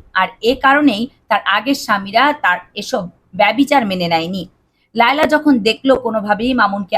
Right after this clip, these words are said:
আর বাগে আনতে পারছে না, তখনই মামলা দিয়েছে। সে চায় জোর করে মামুনকে ধরে রাখতে, কারণ মামুনের সঙ্গ তার ভালো লাগে, লায়লাকে অ্যারেস্ট করা হোক, এভাবেই বলছিলেন ফিওনা চৌধুরী।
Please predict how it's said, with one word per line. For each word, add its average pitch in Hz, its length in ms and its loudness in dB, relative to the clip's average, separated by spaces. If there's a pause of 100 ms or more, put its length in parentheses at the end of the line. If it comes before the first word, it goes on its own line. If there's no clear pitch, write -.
আর 190 180 2
বাগে 180 360 2
আনতে 277 280 2
পারছে 180 380 -4
না, - 120 -2 (320)
তখনই 262 380 2
মামলা 170 340 2
দিয়েছে। 170 360 -4 (340)
সে - 140 -10 (120)
চায় 226 240 2 (320)
জোর 269 340 2
করে 226 200 2
মামুনকে 214 580 0
ধরে 202 340 0
রাখতে, 226 440 0
কারণ 180 340 -2
মামুনের 196 400 0
সঙ্গ 262 480 0 (260)
তার 233 220 0
ভালো 170 240 0
লাগে, 170 340 0 (340)
লায়লাকে 190 580 -2 (260)
অ্যারেস্ট 190 380 -2
করা 165 220 0
হোক, 180 260 -8 (360)
এভাবেই 240 380 0
বলছিলেন 180 560 -4 (300)
ফিওনা 202 260 2
চৌধুরী। 165 480 -8